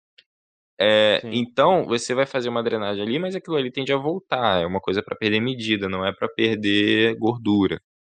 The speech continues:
Speaker 1: tá bom? E é
Speaker 2: É.
Speaker 1: tudo temporário.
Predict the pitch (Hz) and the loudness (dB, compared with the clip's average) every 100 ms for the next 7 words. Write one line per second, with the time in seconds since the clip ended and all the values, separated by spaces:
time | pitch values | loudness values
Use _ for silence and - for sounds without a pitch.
0 | _ - 82 85 107 - _ _ _ _ | _ -10 -4 -2 -2 -6 _ _ _ _
1 | _ _ _ - 98 98 101 101 98 101 | _ _ _ 0 4 4 4 0 0 -6
2 | - 117 113 95 85 | 0 2 4 4 2